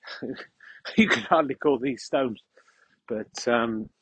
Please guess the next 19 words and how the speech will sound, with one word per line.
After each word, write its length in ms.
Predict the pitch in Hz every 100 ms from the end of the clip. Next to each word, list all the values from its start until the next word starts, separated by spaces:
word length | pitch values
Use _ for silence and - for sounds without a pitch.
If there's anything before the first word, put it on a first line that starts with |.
| _ - - _ _ _ _ -
for 100 | 120
this 240 | 139 - -
field, 320 | 143 143 131
which 240 | 131 113
is 60 | 117
the 100 | 131
only 140 | 127
field 240 | - 135 127
I'm 160 | 127
in 180 | 139 117 - _ _
that 140 | - 127
I 80 |
do, 260 | 117 135 131 - - - - - - _ _
of 160 | - -
course, 240 | 143 120 - -
they 200 | 127 117
are 180 | 117 113
pretty 240 | - 131
impressive 460 | 117 - - -